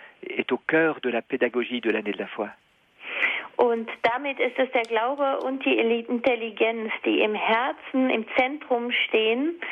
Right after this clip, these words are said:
Speaker 2: in diesem Glaubensjahr, das der Papst verg-, äh, verkündet hat.
Speaker 1: Voilà, donc, euh, c'est clair que nous avons déjà commencé à,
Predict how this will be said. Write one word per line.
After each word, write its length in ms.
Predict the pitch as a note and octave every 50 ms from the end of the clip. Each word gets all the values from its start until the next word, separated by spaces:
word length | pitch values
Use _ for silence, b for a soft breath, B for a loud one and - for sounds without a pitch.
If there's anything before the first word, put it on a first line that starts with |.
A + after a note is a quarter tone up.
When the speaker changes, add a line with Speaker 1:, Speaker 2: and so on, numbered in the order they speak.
| B B B B B B B
Speaker 2:
in 240 | - A#3+ A3+ A3 -
diesem 720 | - A#3+ B3+ C4+ C#4 C4 C4 C4 B3+ B3+ B3 B3 B3 B3 B3 - -
Glaubensjahr, 840 | - G3+ G3 G3 G3 G3+ G#3 G#3 G3+ G3+ - - - F#3+ F#3 G3
das 120 | G3 G3+ G3 -
der 80 | - G3+
Papst 380 | - - - F#3+ F#3+ F#3+ - - -
verg-, 200 | - - - - - - -
äh, 220 | - E3 - - - -
verkündet 500 | - A3 G#3 - - - - F#3+ - -
hat. 140 | - - - - - - - - _ _ _ _ _ _ _ _ _ _ _ B B B B B B B B B
Speaker 1:
Voilà, 240 | - A#2 A2 G#2+ F#2+
donc, 280 | - A2+ A2+ - - -
euh, 200 | B2 A2+ A2+ A2 -
c'est 80 | - A#2
clair 260 | - C#3 C#3 C3 -
que 240 | - - B2 A2+ A#2
nous 160 | A#2 A2+ G#2+
avons 140 | A#2+ A2 A2
déjà 220 | A2 A2+ G#2+ A#2+
commencé 520 | A2+ - B2+ A#2+ A2+ A2 - - - C3 A#2+
à, 220 | A#2 A2 G#2+ G#2+